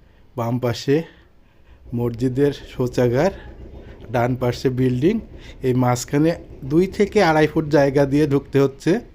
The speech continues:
মেন প্রবেশ মুখে। দেখতে পাচ্ছেন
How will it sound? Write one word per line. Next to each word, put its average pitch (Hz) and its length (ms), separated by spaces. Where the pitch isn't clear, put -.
মেন 147 360
প্রবেশ 147 340
মুখে। 131 360
দেখতে 127 260
পাচ্ছেন 135 460